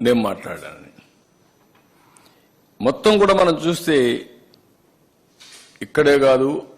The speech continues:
అన్ని టెంపుల్స్లో కూడా ఇలాంటి జరిగాయి. మొత్తం టెంపుల్స్ అన్ని ప్రక్షాళన చేశాం. దేవుని భక్తుడిగా చెప్తున్నా,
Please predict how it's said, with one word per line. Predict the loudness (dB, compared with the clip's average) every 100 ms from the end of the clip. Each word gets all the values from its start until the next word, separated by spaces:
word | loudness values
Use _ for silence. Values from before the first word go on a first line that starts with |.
| _ -6
అన్ని | -2 0 2 0
టెంపుల్స్లో | 0 0 -2 -2 -6 -4 -4
కూడా | -2 -2
ఇలాంటి | -2 -4 -8
జరిగాయి. | -14 -16 -20 -20 -20 _ _ _ _ _ _ _ _ _ _ _ _ _ _ _ _ _ _ _ -6
మొత్తం | -4 -4 -6 0 0 2 0
టెంపుల్స్ | 0 0 -2 0 -2
అన్ని | -2 0 0
ప్రక్షాళన | 0 -2 -2 -4 -4 -6 -12
చేశాం. | -18 -18 -20 -20 -20 _ _ _ _ _ _ _ _ _ _ _ _ _ -20
దేవుని | -2 2 4 4 4 2 2 0
భక్తుడిగా | 0 -2 0 0 2 4 2
చెప్తున్నా, | 0 -6 -4 -6 -6 -8